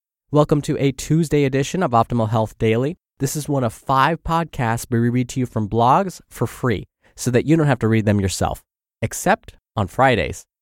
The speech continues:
That's where I usually answer your questions. And if you want your question answered, come by old podcast dot com slash ask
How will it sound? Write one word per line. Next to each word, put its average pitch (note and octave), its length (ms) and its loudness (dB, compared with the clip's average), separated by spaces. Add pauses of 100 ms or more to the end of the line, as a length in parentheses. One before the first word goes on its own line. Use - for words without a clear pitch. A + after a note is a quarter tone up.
(200)
That's D#3+ 200 0
where G3 100 4
I F#3 40 2
usually C#3 440 0
answer A2 300 -2
your G#2+ 340 2
questions. F#2+ 680 -4 (280)
And F#2 120 0
if E2+ 120 -2
you B2 140 4
want E3+ 220 2
your C#3 80 -6
question D3+ 400 0
answered, C#3+ 420 0 (340)
come B2 200 2
by G2+ 220 2
old D#3 360 2
podcast C3+ 760 -2 (160)
dot B2 340 2
com D#3 380 -2 (220)
slash A2+ 500 -2 (120)
ask C#3 440 -2